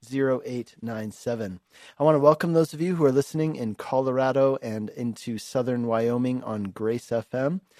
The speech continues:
You're hearing the show live today. It is March twenty-fifth, beautiful Friday, spring day here in Colorado, where we are broadcasting from, but we have so many listening stations who are part of this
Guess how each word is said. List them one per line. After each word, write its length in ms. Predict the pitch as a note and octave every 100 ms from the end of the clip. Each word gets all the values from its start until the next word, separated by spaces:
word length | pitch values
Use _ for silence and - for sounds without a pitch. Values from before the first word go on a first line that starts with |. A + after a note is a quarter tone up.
| - -
You're 140 | A#2+
hearing 240 | A2+ B2 A#2+
the 80 | A2+
show 240 | - A#2+
live 400 | A2 A2+ A#2+ A#2+
today. 460 | - A#2+ B2+ D#3 C#3+
It 120 | G#2+
is 160 | G#2
March 460 | A2 A2+ A#2 - -
twenty-fifth, 840 | - B2+ A2+ - - B2+ C#3 - _ - - _ _
beautiful 600 | A2 B2 A#2+ - B2+ A2+
Friday, 720 | - - B2 B2 B2 B2 C3 - _ _
spring 500 | - - - C3+ B2+
day 220 | A#2+ B2+ B2+
here 320 | A#2 B2+ A#2+
in 320 | A2+ G#2 G2
Colorado, 720 | - - B2 A2+ A2 B2 D3
where 220 | D#3+ G#2+ G2+
we 180 | A2
are 240 | G#2 F#2+ F#2+ _ _ -
broadcasting 800 | A#2+ A#2+ A#2 C#3 A#2 - A2 G#2
from, 400 | - A2+ B2 D#3
but 160 | A#2+
we 80 | A#2
have 180 | B2 A#2
so 240 | - E3
many 360 | E3 D3+ C#3 B2 - _
listening 460 | A#2 C#3+ - D3 A#2+
stations 640 | - B2+ B2+ - D#3 D#3+
who 100 | -
are 80 | A2
part 320 | - - B2+
of 160 | C3 G#2+
this 260 | A2 G#2+